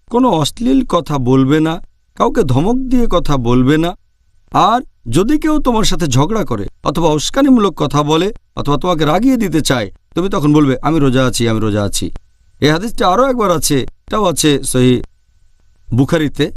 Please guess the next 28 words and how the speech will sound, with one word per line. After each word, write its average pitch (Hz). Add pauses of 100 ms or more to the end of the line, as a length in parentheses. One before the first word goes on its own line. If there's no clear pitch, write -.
(320)
খণ্ড 190
নম্বর 208
তিন, -
Book 131
of 139
Fasting, 160 (180)
হাদিস 151
নাম্বার 226
এক 147
হাজার 147
আটশো 131
চুরানব্বই। 107 (140)
আমাদের 220
প্রিয় 156
নবী 135
বলেছেন, 143
কেউ 220
উস্কানিমূলক 220
কথা 160
বললে 196
তুমি 165
বলবে, 160
"আমি 160
রোজা 143
আছি, 185
আমি 131
রোজা 113
আছি।" 107